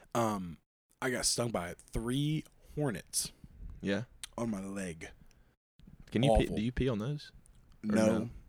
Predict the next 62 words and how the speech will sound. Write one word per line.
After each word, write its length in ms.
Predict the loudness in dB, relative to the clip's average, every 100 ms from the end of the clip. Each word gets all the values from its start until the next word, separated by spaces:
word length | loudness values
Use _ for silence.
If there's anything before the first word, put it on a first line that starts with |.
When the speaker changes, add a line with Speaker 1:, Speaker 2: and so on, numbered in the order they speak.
| -8
Speaker 1:
I 40 | -2
don't 160 | 0
Speaker 2:
No? 60 | 0
Speaker 1:
know. 80 | -4 -8
Maybe. 360 | -6 -6 -6 -10 _ _ _ _ _ -20 -20 -20 -20 -20 -20 -20 -20 -4
Uh, 220 | 0 2 2
my 140 | -2
granddad 380 | 0 2 4 4
didn't. 260 | 2 -2 -6 -10 -12 _ -16 -6
Speaker 2:
<laughs> 120 | 8
Speaker 1:
W-, 180 | 8 10 10 10 8 10
we 100 | 12
were 100 | 12
Speaker 2:
That's 100 | 10
Speaker 1:
at 40 |
Speaker 2:
good. 280 | 10 10 10
Speaker 1:
<laughs> 20 |
Yeah. 260 | 10 10 10 10 6 4 4
Yeah. 320 | 6 8 6 6 6
That, 180 | 6
that's 200 | 8 6 8
gonna 160 | 6
make 200 | 6 4
sense 220 | 2 0 0
in 60 |
a 80 | 2
second. 320 | 4 2 2
<laughs> 580 | 0 4 6 6 4 -2
I 100 | 0
mean, 260 | 2 0 -2 -8
that 140 | -4 -2
would 100 | 2
be, 200 | 2 2 -2 -16 -18 -20 -2
they're 100 | 2
probably 200 | 6 6 8
listening 220 | 6 4
and 80 | 2
be 100 | 4
like, 200 | 4 4 0
"What 120 | -8
the 60 | -4
heck? 240 | -4 -4 -2
Would, 120 | -2
why 120 | 4
was 140 | 8 8
his 80 | 6
grand-, 320 | 4 2 2
is 160 | 2 2
his 80 |
granddad 320 | 2 4 4 4
just 140 | 4
waiting 300 | 6 6 6
around 200 | 4 4
to 60 | 8
pee 200 | 8 8
on 140 | 4
people?" 320 | 4 4 6
<laughs> 20 |
Speaker 2:
No, 80 | 10
Speaker 1:
Like, 80 | 10
Speaker 2:
I, 60 | 12
Speaker 1:
whatever 360 | 10 10 4